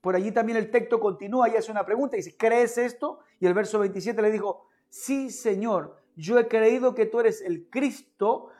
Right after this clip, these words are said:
yo he creído que tú eres el Hijo de Dios que ha venido al mundo". Esto se trata de fe, de fe, de creer que hay resurrección a través de Jesús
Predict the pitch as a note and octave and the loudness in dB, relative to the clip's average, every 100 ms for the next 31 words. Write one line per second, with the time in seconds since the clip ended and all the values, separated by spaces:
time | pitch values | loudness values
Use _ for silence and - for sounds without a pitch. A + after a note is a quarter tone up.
0 | _ D3+ G#3+ A3+ A3 G#3+ B3+ C#4 D4 - | _ -4 0 2 2 2 2 0 -2 -4
1 | - _ - F#3+ A#3+ A#3+ A3+ - F#3+ F#3+ | -14 _ -2 0 4 4 2 -4 -2 0
2 | C4+ D4 - C#4 G#3+ F3+ B3+ C4 C4 - | 0 -2 -4 -4 -4 -2 0 0 -2 -20
3 | _ _ - G#3 A#3 B3+ - F3 F3+ A3+ | _ _ -2 4 4 4 -6 -10 -8 -8
4 | A#3+ A#3+ A#3 A3+ _ _ _ F#3+ F#3 G#3+ | -6 -6 -6 -12 _ _ _ -8 -4 -4
5 | B3+ F3+ G3 B3+ B3+ C4 C4+ C4+ A#3 F#3+ | -4 -6 -10 -10 -10 -2 0 2 -2 -2
6 | - - B3+ A#3+ D3+ - _ _ _ _ | -8 0 4 4 0 -12 _ _ _ _
7 | - F#3 G#3 - C4 C#4+ D4+ - - E3+ | -2 -2 -2 2 6 6 4 -6 -4 2
8 | G#3+ A3 G#3+ A3+ D4+ C#4 C4 C4 B3 A3 | 2 2 4 4 4 2 0 2 -4 -4
9 | G#3 F#3+ - C4 A#3+ G3 G#3+ G3 F3 D3+ | -8 -8 -4 -4 0 0 0 -4 -8 -8
10 | - A3 F#3 | -10 -8 -8